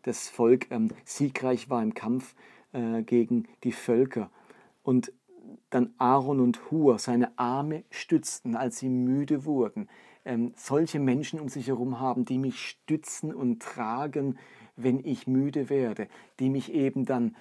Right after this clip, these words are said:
im Sturzflug oder im Sinf-, im Sinkflug tragen können, äh, die mich auffangen können, die mir wieder Auftrieb geben. Ähm, solche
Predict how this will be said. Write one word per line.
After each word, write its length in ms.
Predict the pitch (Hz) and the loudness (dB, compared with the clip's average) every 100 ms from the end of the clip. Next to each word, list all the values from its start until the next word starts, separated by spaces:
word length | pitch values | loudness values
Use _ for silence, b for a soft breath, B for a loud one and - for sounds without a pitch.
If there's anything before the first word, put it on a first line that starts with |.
| B | B
im 180 | 156 135 | -2 -2
Sturzflug 760 | - - 143 - - 160 131 143 | -4 -4 -4 -4 -4 0 0 0
oder 140 | 135 | -4
im 100 | 135 | -4
Sinf-, 480 | - 131 139 - - | -4 -2 -2 -6 -10
im 180 | 151 135 | -2 -2
Sinkflug 720 | - - 139 127 156 127 - | -2 -4 -4 -4 -4 -4 -6
tragen 560 | - 131 123 143 147 143 | -6 0 2 2 0 -6
können, 400 | - 165 104 101 B B B | -6 -6 -4 -6 B B B
äh, 120 | 143 | 0
die 120 | 131 | 2
mich 280 | 139 117 - | 2 0 -4
auffangen 840 | 131 147 156 - - 143 135 135 127 | 0 0 0 -6 -8 -4 0 -2 -2
können, 380 | 135 123 98 B B B _ | -4 -6 -6 B B B _
die 100 | 135 | 0
mir 180 | 135 139 | 4 4
wieder 280 | 135 131 - | 4 2 0
Auftrieb 720 | 151 151 139 - - 143 - | 2 2 0 -8 -6 -6 -6
geben. 420 | - 139 107 95 90 B B B _ | -6 -4 -4 -6 -18 B B B _
Ähm, 160 | 120 120 | -6 -4
solche 600 | - - 131 151 - 165 | -8 0 2 2 0 -4